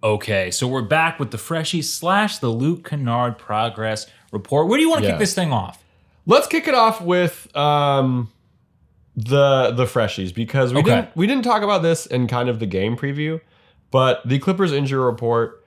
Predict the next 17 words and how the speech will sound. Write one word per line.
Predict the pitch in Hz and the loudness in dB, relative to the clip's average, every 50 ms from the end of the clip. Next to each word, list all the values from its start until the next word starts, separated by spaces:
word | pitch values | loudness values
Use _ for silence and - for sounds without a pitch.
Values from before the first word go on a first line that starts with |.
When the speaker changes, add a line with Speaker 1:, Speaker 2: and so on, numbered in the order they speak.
| _ _ - | _ _ -6
Speaker 2:
only | 104 107 113 117 113 | -2 0 0 0 0
had | 110 110 107 107 104 - | 0 0 0 -2 -2 -4
Kawhi | - 101 95 95 104 120 | -4 -2 -2 0 0 0
and | 127 131 | 0 0
Serge | - 98 87 82 80 82 | -2 -4 -6 -6 -6 -8
on | 80 78 85 | -10 -8 -8
it. | 95 - - - _ _ - | -10 -10 -10 -14 _ _ 0
Speaker 1:
Yeah. | 131 143 135 107 - - | 2 2 2 2 -2 -4
Speaker 2:
Which, | - 104 110 110 107 104 - - - - - - _ _ | -2 0 0 0 0 -2 -6 -10 -12 -14 -16 -20 _ _
if | 104 104 - | -12 -6 -2
you're | 104 107 | 0 0
listening | 123 123 - 131 123 120 | 0 0 0 -4 -6 -4
to | 120 | -4
this | 117 117 117 113 | -4 -4 -4 -4
for | - - 101 | -6 -8 -8
Kawhi | - - 107 110 113 113 113 | -6 -4 -2 0 0 0 0
updates, | 113 - 127 117 113 110 - - - - | 0 0 0 0 0 -2 -6 -12 -18 -20